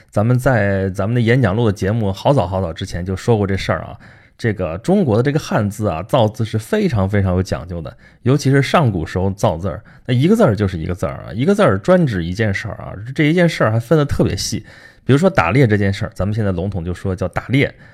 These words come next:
啊，要不叫狩猎啊，但是在古代的时候，春夏秋冬四季打猎那词儿都不一样啊，不是词儿，那字啊，因为古代词和字是不分的，一个音节就是一个词，也就是一个字。这一个字，春天的时候叫什么？春搜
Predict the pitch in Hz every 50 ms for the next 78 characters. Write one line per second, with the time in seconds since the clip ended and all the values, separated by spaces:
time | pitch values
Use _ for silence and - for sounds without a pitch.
0 | - - _ - - - 107 107 101 98 98 110 98 92 - - 185 127 110 131
1 | 131 92 67 - - - _ - _ - - - _ _ - 117 113 120 131 135
2 | 123 127 92 90 110 113 107 95 90 - - 92 98 85 85 - - - 240 226
3 | 220 196 - 190 - - - - 175 175 180 180 180 175 - - 151 135 131 143
4 | 117 - 104 - - - - 95 107 107 113 110 98 - - - 87 92 101 113
5 | - 135 123 117 117 110 95 85 90 80 - - - - - 64 - 107 113 107
6 | - 92 95 110 113 107 113 - - - 214 139 80 82 82 82 - - 104 127
7 | 139 - - 95 95 123 117 - - - - - 95 110 127 127 127 123 127 -
8 | 143 107 90 95 101 101 - 110 - - 131 127 107 - - 104 120 131 139 123
9 | 123 131 131 110 95 98 107 131 123 101 101 92 95 104 110 - - - - -
10 | 90 90 98 101 78 73 - 101 98 - 87 82 85 92 95 - - 110 - -
11 | - - - - - - - - - - - - _ - 123 120 110 113 123 135
12 | 143 - 151 131 110 - - - 226 220 202 190 180 160 147 139 120 110 107 107
13 | 104 - 127 110 98 98 98 95 - - - 196 196 185 - - 196 190 202 -